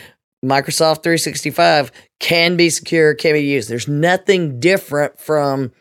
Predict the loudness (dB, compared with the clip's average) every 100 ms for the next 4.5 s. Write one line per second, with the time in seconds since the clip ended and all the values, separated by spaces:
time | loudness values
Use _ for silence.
0 | _ _ -2 0 2 0 -6 -4 -4 -2
1 | -2 0 0 0 -2 -6 -12 -2 0 0
2 | -2 -2 -6 -8 _ _ _ _ _ _
3 | _ _ _ _ _ 0 0 4 4 4
4 | 2 2 2 0 -2